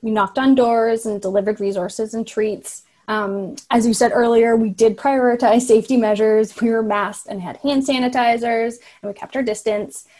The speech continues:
Um, so we would knock, uh, on doors. We introduced ourselves, explained the reason for our visit, and ended up having some really meaningful conversations with students about academics and how they're keeping busy and what activities they're enjoying during this time.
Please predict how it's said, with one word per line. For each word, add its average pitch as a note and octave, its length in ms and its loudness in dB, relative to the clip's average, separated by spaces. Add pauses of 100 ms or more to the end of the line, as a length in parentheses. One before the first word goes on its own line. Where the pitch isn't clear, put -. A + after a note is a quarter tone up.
(140)
Um, G#3 520 -4
so - 260 0
we A3+ 140 2
would G#3+ 140 2
knock, A3+ 340 0 (160)
uh, G#3+ 680 0
on A#3 240 2
doors. G#3+ 400 4
We - 100 -6
introduced B3+ 500 -4
ourselves, A#3+ 720 0
explained A3 420 -6
the A#3+ 40 -6
reason A#3 320 -8
for G#3 140 -2
our G3 120 -2
visit, C4 460 -4
and G#3+ 140 -8
ended G#3+ 240 -4
up - 140 -6
having G#3 300 -8
some G3+ 180 -10
really G#3 480 -4
meaningful G3 760 -4
conversations F#3+ 760 -10
with G#3+ 100 -8
students G#3 380 -10 (340)
about F#3+ 220 -10
academics C#4 720 -8
and G3+ 80 -12
how F3 160 -10
they're E3 100 -14
keeping - 320 -14
busy B3+ 480 -2
and G#3 120 -6
what G3 120 -6
activities G3 760 -8
they're F#3+ 200 -10
enjoying F#3 500 -10
during A#3 260 -6
this C4 180 -10
time. D4 400 -8